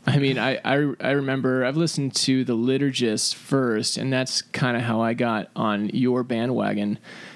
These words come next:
a while back. And, um, hearing your story from Lost and Found,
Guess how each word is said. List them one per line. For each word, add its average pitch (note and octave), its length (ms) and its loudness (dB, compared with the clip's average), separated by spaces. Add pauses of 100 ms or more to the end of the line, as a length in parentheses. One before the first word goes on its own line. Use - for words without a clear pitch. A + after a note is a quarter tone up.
(160)
a - 80 2
while A#2 220 2
back. G#2+ 380 -2 (100)
And, A2+ 440 0
um, G#2 480 0
hearing C#3+ 380 2
your A#2+ 120 0
story B2+ 680 2 (220)
from B2+ 240 2
Lost B2+ 300 0
and A#2+ 120 -2
Found, B2 580 2